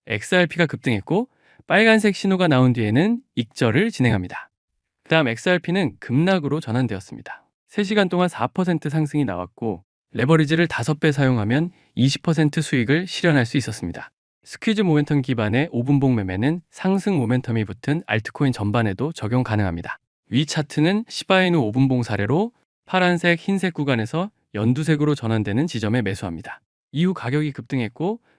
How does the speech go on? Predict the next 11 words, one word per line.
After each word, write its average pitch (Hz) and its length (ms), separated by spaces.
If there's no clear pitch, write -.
빨간색으로 190 540
바뀌는 120 340
순간 110 480
익절합니다. 110 600
한 160 160
시간 151 200
동안 147 240
시바이누는 151 680
오점오 113 460
퍼센트 131 400
상승했으며 139 640